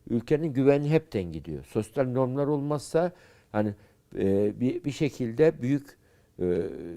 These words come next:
büyük kötü, kötülükler değil de böyle, e, iyi görünümlü kötülükler rahatlıkla yapılabiliyor. Yani bakıyorsun hukuka saygılı adam ama fakat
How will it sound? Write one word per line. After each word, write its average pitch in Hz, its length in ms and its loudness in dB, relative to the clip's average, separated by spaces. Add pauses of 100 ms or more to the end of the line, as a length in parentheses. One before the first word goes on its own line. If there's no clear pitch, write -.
(160)
büyük 135 220 0
kötü, 120 480 -4
kötülükler 120 680 0
değil 165 280 -2
de 147 200 0 (580)
böyle, 107 240 4
e, 98 460 -2
iyi 127 260 2
görünümlü 131 440 4
kötülükler 117 680 0 (1200)
rahatlıkla 107 560 2
yapılabiliyor. 78 680 -2 (380)
Yani 87 180 -6
bakıyorsun 98 540 -4 (240)
hukuka 120 480 0
saygılı 120 500 6
adam 90 280 2 (220)
ama 156 360 -2 (600)
fakat 143 340 -6